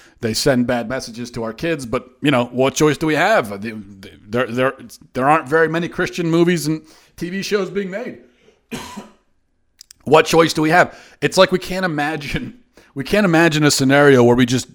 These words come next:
really don't w-, watch that many movies or the, or that many T V shows. We can't imagine just having that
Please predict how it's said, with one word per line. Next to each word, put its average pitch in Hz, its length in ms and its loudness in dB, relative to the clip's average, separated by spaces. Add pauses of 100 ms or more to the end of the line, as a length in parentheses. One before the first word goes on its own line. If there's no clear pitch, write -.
really 131 260 2
don't 127 340 -4
w-, 113 240 -12
watch 117 560 -2 (120)
that 120 240 -4
many 120 180 2
movies 120 560 0 (140)
or 120 240 -6
the, 120 400 -8 (200)
or 120 120 2
that 123 160 2
many 123 160 0
T 120 120 -8
V 160 140 -2
shows. - 340 -14 (1000)
We 139 100 -4
can't 185 280 0
imagine 147 500 2
just 131 240 -2 (160)
having 135 540 0
that 127 540 -6